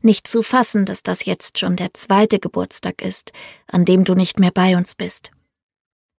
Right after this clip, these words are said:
Mama wird nachher ein paar Blumen auf den Friedhof bringen, vor den Grabsteinen eine Vase stellen und schimpfen, dass das Wasser vermutlich gleich zufriert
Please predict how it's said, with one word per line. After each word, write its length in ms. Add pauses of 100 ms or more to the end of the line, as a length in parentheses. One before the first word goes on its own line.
(720)
Mama 400
wird 180
nachher 400
ein 140
paar 180
Blumen 400
auf 140
den 180
Friedhof 520
bringen, 300 (440)
vor 200
den 220
Grabsteinen 800
eine 240
Vase 380
stellen 460
und 160
schimpfen, 500 (400)
dass 180
das 260
Wasser 280
vermutlich 540
gleich 300
zufriert 600